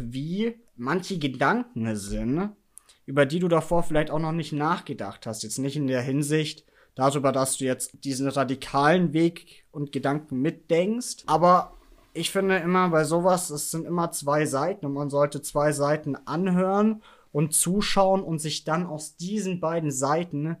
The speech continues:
das, ja, seinen Weg raussuchen, ja. Das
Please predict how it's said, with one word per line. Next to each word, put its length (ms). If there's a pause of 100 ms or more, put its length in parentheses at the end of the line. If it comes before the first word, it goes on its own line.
(380)
das, 460
ja, 220
seinen 420
Weg 400
raussuchen, 580
ja. 360 (400)
Das 500